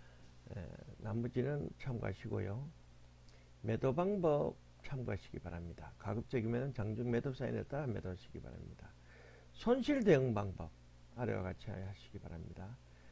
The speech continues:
대세 스윙이 시노펙스, 하나투자증권 일 차 일 점 오 프로 투자를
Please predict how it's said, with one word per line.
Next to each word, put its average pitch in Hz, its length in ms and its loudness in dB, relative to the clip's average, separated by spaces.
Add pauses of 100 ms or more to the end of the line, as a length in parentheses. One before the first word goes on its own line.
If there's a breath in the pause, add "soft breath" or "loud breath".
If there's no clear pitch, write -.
(320 loud breath)
대세 214 520 12
스윙이 143 840 2 (800)
시노펙스, - 920 0 (680)
하나투자증권 98 1400 -2 (760 loud breath)
일 175 200 8
차 165 500 2 (180)
일 185 200 2
점 180 240 4
오 135 60 2
프로 139 220 -6
투자를 98 520 -2